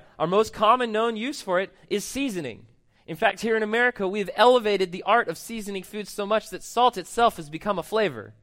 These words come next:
It has become the one thing that some things are known for tasting. Things are salty. It's because it's a noticeable additive to food.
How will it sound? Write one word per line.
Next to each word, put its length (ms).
It 60
has 120
become 300
the 80
one 240
thing 300
that 100
some 200
things 240
are 80
known 220
for 100
tasting. 460
Things 300
are 80
salty. 640
It's 80
because 240
it's 100
a 40
noticeable 680
additive 440
to 100
food. 420